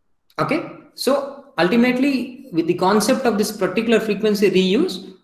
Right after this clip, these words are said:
what the advantage that we are trying to get it is, you are trying to cover more and more number of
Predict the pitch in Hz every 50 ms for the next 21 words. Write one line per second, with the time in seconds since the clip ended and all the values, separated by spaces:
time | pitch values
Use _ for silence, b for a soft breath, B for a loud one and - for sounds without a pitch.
0 | _ _ - 147 160 214 233 - - - - - - 170 151 185 180 - 143 151
1 | 165 202 240 240 233 254 254 220 220 202 - 214 196 185 180 180 185 202 190 208
2 | 190 175 - - - - 139 170 170 180 170 - 269 285 - - - - - _
3 | _ - 151 165 160 156 165 175 190 220 - - - 185 175 175 208 190 165 165
4 | 175 190 226 - - 180 170 160 156 156 180 196 190 160 147 147 143 156 202 285
5 | 302 - - -